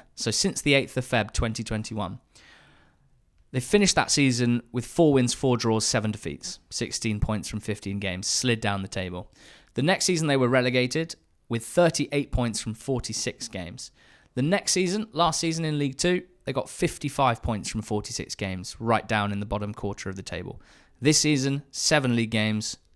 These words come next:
no wins, two draws, five points, two points from seven games. So since February the eighth, twenty twenty-one, so two and a half years broadly, thirty wins, yay,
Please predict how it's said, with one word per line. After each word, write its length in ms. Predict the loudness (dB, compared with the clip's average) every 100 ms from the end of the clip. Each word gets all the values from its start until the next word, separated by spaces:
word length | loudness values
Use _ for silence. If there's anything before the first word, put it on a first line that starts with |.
| _ -2
no 220 | 2 4
wins, 320 | 2 0 -4
two 200 | -2 -2
draws, 280 | -2 -4 -4
five 540 | -6 -4 -4 -6 -8
points, 340 | -8 -6 -8 -8
two 200 | -4 -2
points 300 | -2 -6 -8
from 180 | -12 -8
seven 300 | -8 -8 -10
games. 340 | -12 -12 -4
So 140 | -2
since 440 | 2 2 2 0 -10 _ _ _ _
February 420 | 2 2 4 4
the 140 | 2 0
eighth, 260 | -2 -6
twenty 260 | -2 0 0
twenty-one, 540 | 0 -2 -2 -4 -8 -14 _
so 200 | -12 -12 -8
two 340 | -2 2 4 4
and 160 | 2
a 140 | 2 0
half 440 | 4 6 6 2
years 400 | -2 0 -2 -6
broadly, 480 | -8 -6 -6 -8 -10 _ -20 -20 -20 _ _ _ _
thirty 480 | -4 6 6 6 4
wins, 540 | 4 4 4 0 -4 -8 _ _ _
yay, 580 | -2 0 2 2 2